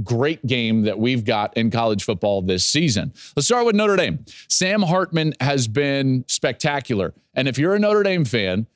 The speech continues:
this is exactly what you dreamed of. Not just hoped, but dreamed of when Sam Har-, Hartman committed and transferred to Notre Dame. He has been outstanding. It is very clear, clear, clear, clear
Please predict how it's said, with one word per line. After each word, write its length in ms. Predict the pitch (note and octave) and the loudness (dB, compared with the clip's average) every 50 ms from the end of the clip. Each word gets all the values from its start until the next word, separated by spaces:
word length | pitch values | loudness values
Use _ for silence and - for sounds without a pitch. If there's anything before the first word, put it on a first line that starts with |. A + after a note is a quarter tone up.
| _ _ | _ _
this 200 | - C#3+ D3 - | -4 -2 0 0
is 200 | F3+ F3 D3+ B2+ - - | 0 0 0 -2 -2 -2
exactly 480 | D3+ C3 G#2+ C3+ C#3+ D3+ - F#3 E3+ | -2 0 0 0 -2 0 0 0 0
what 180 | D3+ D3 D3 - | 2 0 0 0
you 120 | D#3+ D#3+ | 0 0
dreamed 520 | D3 B2 A2 B2 B2 F3+ G3 G3 F3+ C3+ G#2+ | 0 0 0 0 0 2 2 2 2 2 0
of. 200 | F2+ D#2+ - - | -2 0 0 0
Not 160 | D#3 F#3 F#3+ | 0 0 0
just 180 | - D4 - | -2 -2 -2
hoped, 500 | - - F3 A#3 G3 B2 G#3 G#2 - - - _ _ _ | -2 0 0 2 2 2 0 -2 -6 -12 -20 _ _ _
but 200 | - C#3+ E3+ - | -2 0 0 0
dreamed 460 | D3+ B2+ C#3+ D#3 F#3+ G#3+ G#3+ F#3+ C#3+ A#2 | 0 0 0 0 0 2 2 2 2 2
of 260 | G2+ G2 G#2 A#2+ C3+ | 2 2 0 0 0
when 200 | C#3+ C#3 C3+ B2 | 0 0 0 0
Sam 280 | - - D3+ D#3+ E3+ | 0 -2 -2 0 0
Har-, 280 | D#3+ C#3+ D3 C#3 C#3 - - | 0 0 0 0 -2 -2 -2
Hartman 460 | B2+ C#3 C3 - - B2 A#2 A#2+ A#2+ | -2 -2 -2 -2 -2 0 0 0 0
committed 380 | - - A#2 A#2+ A#2 A#2+ A2+ G#2+ | 0 0 0 0 0 2 2 0
and 120 | G2+ G2+ | 0 0
transferred 540 | - - A#2 A2 G#2 - - G#2 G#2 G2 E2 | 0 0 -2 -2 -2 -2 -2 -2 -2 0 0
to 80 | G2 | 0
Notre 300 | G2 G2 F#2 F2+ F2 F2+ | 0 0 0 0 0 0
Dame. 340 | F2 G#2 G#2+ F#2 D#2 D2 - - _ - - - - - _ | 0 0 0 -2 -2 -6 -8 -10 _ -20 -20 -20 -20 -20 _
He 160 | - D#3 D#3+ | -2 0 0
has 240 | E3+ F3 E3+ E3 C3+ | 2 2 0 0 -2
been 560 | A2+ A2+ C#3 C#3 C3+ C3+ C3 C3 C3 C3 B2+ - _ _ _ _ _ _ _ - | -2 -2 -2 0 0 0 0 0 0 0 0 -2 _ _ _ _ _ _ _ -2
outstanding. 920 | A#2+ G2 G2 F2+ - - - - G#2+ G2+ G2 G2 G2 A#2 C#3 F#3 G3+ F#3+ - _ _ - - _ - | -2 0 0 -2 -2 -4 -2 -2 -2 0 0 0 0 0 0 0 -2 -4 -6 _ _ -20 -8 _ -2
It 100 | D#3 C3+ | 0 0
is 160 | C3 A2 F#2+ | 0 0 0
very 300 | G2 B2+ C3+ C#3 C#3 B2 | 0 0 0 0 0 -2
clear, 640 | - - - - - E3 G3 F3+ A#2+ F2 F2+ A2+ C3+ - _ _ - _ _ | -4 -10 -10 -4 -2 0 2 2 2 0 -2 -4 -6 -8 _ _ -20 _ _
clear, 460 | - - - F3+ A3 A#3 A#3 A#3 A3 G#3 | -8 -4 -2 0 2 2 2 0 0 -2
clear, 380 | - - G#3 G3+ G#3 G#3 G3 | -4 -2 0 2 2 2 0
clear 600 | - - - - A3 A3+ G3 A#2+ F2+ F2+ G#2 B2+ | -2 -6 -4 -2 0 2 2 2 0 0 -2 -4